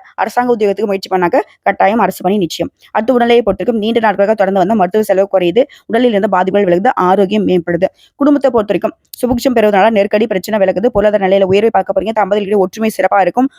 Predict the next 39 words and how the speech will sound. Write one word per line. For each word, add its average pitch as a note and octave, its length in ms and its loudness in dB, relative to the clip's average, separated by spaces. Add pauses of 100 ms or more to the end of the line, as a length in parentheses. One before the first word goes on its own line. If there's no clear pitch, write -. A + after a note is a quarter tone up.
(140)
பொன் A#3 200 2
பொருள் G#3+ 260 2
சேரும், G3+ 260 0
வீடு, A3 260 0
வண்டி, G3 280 0
வாகனம், F#3+ 340 0
இது G3 140 -4
போன்ற G#3 220 0
கனவுகள் F#3 360 0
நனவாகுது, F#3 360 0 (380)
நீண்ட B3 220 2
நாள் B3 180 2
எண்ணங்கள் G3+ 280 2
எல்லாமே F#3+ 180 2
இப்ப F#3 120 -4
நிறைவேறுது, F#3+ 380 2
குடும்பத்துல A3+ 340 -2 (160)
சுப G#3 220 -2
நிகழ்ச்சிகளுக்கு G3 500 0
வாய்ப்பு F#3 280 2
இருக்கு. F3+ 200 -2 (460)
அடுத்து A#3+ 220 0
உங்களை A#3+ 200 2
பொறுத்தவரைக்கும் G#3 360 -4
பரிகாரம், F#3 340 -2 (140)
அனுதினமும் A#3 420 0
சிவபெருமானை G#3+ 420 0
வழிபாடு F#3+ 400 0
செய்ய F#3 200 -2 (260)
சிவசிவா B3 420 0
என்று G3 220 2
எடுக்க F#3 100 2 (360)
வாழ்க்கையில G3+ 420 0
முன்னேற்றம்ங்கிறது G#3 600 0
தடையில்லாம F#3+ 500 2
இருக்கும். - 240 -8 (360)
அடுத்து A#3+ 240 -4
சித்திரை A#3 260 0
நட்சத்திரம், F3+ 300 -4